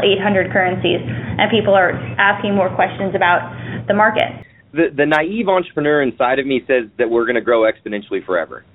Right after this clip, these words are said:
Speaker 2: But the wise businessman inside of me understands the competition and saturation are coming, and we will need to continue to differentiate ourselves as not only the first Bitcoin I R A, but the best and most innovative.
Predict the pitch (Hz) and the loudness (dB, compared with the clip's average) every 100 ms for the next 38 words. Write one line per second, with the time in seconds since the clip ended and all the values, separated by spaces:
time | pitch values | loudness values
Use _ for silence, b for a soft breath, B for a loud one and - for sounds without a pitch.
0 | _ 127 113 120 117 117 113 135 147 131 | _ -6 0 2 2 -2 2 2 2 0
1 | 110 139 131 113 113 107 107 113 107 107 | -2 -2 -2 -4 -2 -2 -2 -4 0 2
2 | 101 92 95 98 95 - 104 95 98 113 | 0 0 -2 -2 -2 -2 -2 -2 -4 -2
3 | 120 117 113 110 110 104 95 95 107 107 | -2 -2 0 0 0 -2 0 0 0 0
4 | 107 110 127 127 90 85 85 - B B | -2 -2 -4 -2 -2 -4 -8 -14 B B
5 | B 110 117 120 120 131 127 127 117 120 | B 0 2 2 4 2 2 0 0 0
6 | 117 104 113 110 110 110 107 98 98 101 | 2 2 0 0 -2 0 0 2 0 0
7 | 95 87 98 107 107 131 170 156 110 104 | 0 0 0 0 2 0 2 -2 -2 -6
8 | _ 185 208 - 113 110 - 104 98 90 | _ 0 0 -4 -4 -4 -2 -2 0 2
9 | 87 90 90 - B B 120 120 107 104 | 2 2 2 -2 B B -2 -2 -4 -6
10 | 98 110 117 - 117 110 104 101 - 95 | -4 0 0 0 -6 -2 -2 -2 -4 -4
11 | 85 80 67 | -2 -2 -4